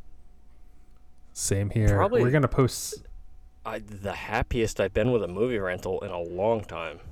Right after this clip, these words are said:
Speaker 1: <laughs>
Speaker 2: Better than anything
Speaker 1: Oh,
Speaker 2: I've gotten
Speaker 1: oh,
Speaker 2: out of the
Speaker 1: you didn't like,
Speaker 2: Redbox.
Speaker 1: you didn't like Raya? Oh, you bought Raya,
Speaker 2: Oh,
Speaker 1: right?
Speaker 2: God. We don't talk about that.
Speaker 1: <laughs>
Speaker 2: I,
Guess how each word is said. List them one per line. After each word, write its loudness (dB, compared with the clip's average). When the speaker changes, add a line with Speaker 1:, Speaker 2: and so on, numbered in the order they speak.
Speaker 1:
<laughs> 6
Speaker 2:
Better 6
than 2
anything 6
Speaker 1:
Oh, 12
Speaker 2:
I've 8
gotten 10
Speaker 1:
oh, 4
Speaker 2:
out 2
of -2
the 6
Speaker 1:
you 8
didn't 8
like, 8
Speaker 2:
Redbox. -10
Speaker 1:
you 4
didn't 6
like 6
Raya? 6
Oh, 2
you 10
bought 4
Raya, -2
Speaker 2:
Oh, -10
Speaker 1:
right? 0
Speaker 2:
God. -12
We -2
don't -4
talk -10
about -12
that. -8
Speaker 1:
<laughs> 2
Speaker 2:
I, 0